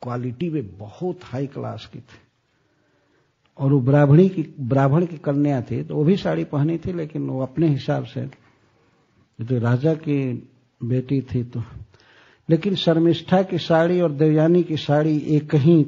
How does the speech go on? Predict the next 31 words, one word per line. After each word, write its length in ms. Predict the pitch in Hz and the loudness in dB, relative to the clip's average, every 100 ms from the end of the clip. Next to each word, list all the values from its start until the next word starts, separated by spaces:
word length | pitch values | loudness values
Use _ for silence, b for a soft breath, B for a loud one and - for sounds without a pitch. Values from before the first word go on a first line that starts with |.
| - - | 0 -6
रंग 300 | 127 147 143 | 2 4 4
का 180 | 143 139 | 2 -8
था, 320 | - - 151 | -6 -4 0
मैच 360 | 139 160 151 - | 6 6 6 2
कर 200 | 135 117 | -4 -2
रहा 260 | 117 110 | -2 -4
था। 160 | 110 - b b b b - | -6 -18 b b b b 0
और 140 | 147 | 4
उधर 160 | 147 160 | 6 6
भगवान 340 | 147 160 165 | 4 4 2
शिव 260 | 160 175 165 | 4 2 2
का 180 | 160 | 0
भय, 440 | 139 120 151 160 151 | 0 2 6 6 6
लज्जा, 600 | 147 160 147 139 131 135 - b b b b b 151 | 4 2 2 0 0 -2 -10 b b b b b -2
वो 80 | |
बेचारी 360 | 165 165 185 196 | 0 2 4 4
शर्मिष्ठा 760 | - 160 156 170 160 - 180 | 2 0 4 4 2 -2 0
नहीं 360 | 175 156 147 175 | 2 4 4 2
जानती 400 | 156 151 151 156 | 2 0 0 -4
थी 160 | 151 147 | -4 -6
कि 140 | 147 | -4
हमारे 380 | 131 135 143 135 | -2 0 -2 -2
गुरु, 280 | 123 143 127 - | -2 -2 -4 -8
गुरु 320 | 123 113 143 143 | -8 -2 0 0
पुत्री 460 | 139 135 - 147 | -2 -2 4 2
की, 360 | 135 127 135 120 b b b - | 2 -4 -6 -10 b b b 0
देवयानी 540 | 123 139 139 139 139 | 4 6 6 4 2
की 120 | 120 123 | 0 -4
ये 80 | |
साड़ी 400 | 120 127 117 113 | -4 -2 -2 -2
है। 320 | 110 101 - | -4 -6 -8